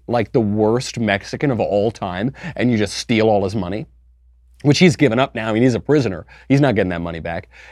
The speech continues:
And so you take that money, you make Mexico pay for it. And specifically, one of the main reasons we need this wall is because drugs keep pouring over the border. This guy's responsible for a lot of that. Take his money and make him build the wall.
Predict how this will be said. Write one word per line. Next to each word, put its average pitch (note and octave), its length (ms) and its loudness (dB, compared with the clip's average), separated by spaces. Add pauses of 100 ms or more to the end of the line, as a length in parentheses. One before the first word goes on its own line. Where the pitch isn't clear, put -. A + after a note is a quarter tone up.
(200)
And B2+ 480 0
so C3+ 120 -2
you A#2 100 2
take F#3+ 220 2
that E3 180 4
money, F#2 200 -4
you G2+ 100 -2
make C#3 240 0
Mexico C3 460 -4
pay C#3+ 200 0
for F#2 260 -6
it. E2+ 80 -10 (300)
And B3 240 4
specifically, D3 600 -2
one B2 180 0
of D3+ 60 2
the C#3+ 60 2
main C3+ 220 2
reasons C3+ 400 0
we A2+ 80 -4
need A2+ 140 -2
this G2 160 -6
wall A2+ 440 2 (200)
is C3+ 140 2
because B2 260 2
drugs B2 360 2
keep G2 180 -6
pouring A#2 320 0
over G#2+ 180 -2
the F#2 80 -4
border. A2 460 0 (220)
This D3 240 2
guy's G#2 260 2
responsible A2+ 560 -4
for A2 120 -4
a G2 40 0
lot D#3 200 4
of B2+ 60 0
that. F#2+ 220 -2 (220)
Take G3 180 2
his F3+ 140 2
money F#3+ 200 4
and F#3+ 80 4
make F#3+ 160 2
him A#3 140 0
build G#2 220 0
the F2+ 40 -4
wall. E2+ 320 -8